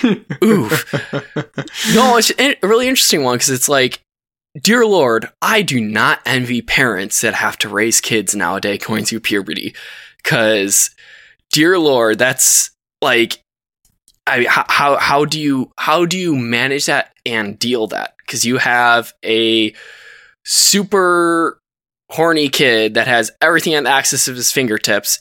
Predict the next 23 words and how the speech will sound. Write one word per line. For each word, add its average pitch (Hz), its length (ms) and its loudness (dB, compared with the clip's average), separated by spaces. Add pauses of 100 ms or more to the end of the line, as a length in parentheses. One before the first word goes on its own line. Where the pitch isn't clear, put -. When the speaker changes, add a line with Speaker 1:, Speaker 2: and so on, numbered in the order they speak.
Speaker 1:
and 120 300 0
has 135 300 0
the 127 80 -2
potential 131 480 -4
to 120 220 -4
pretty 120 200 -4
much, 117 280 0
like, 104 360 -2
hijack 107 580 0
the 113 100 -2
reward 104 540 -2
system 95 400 -2
without 95 360 -2
even 98 280 -6
knowing 87 280 -6
it - 160 -12 (460)
and 98 360 0
what 101 180 0
that 90 120 0
may 82 200 -4
do 101 180 -2
to - 160 -2
them, - 280 -10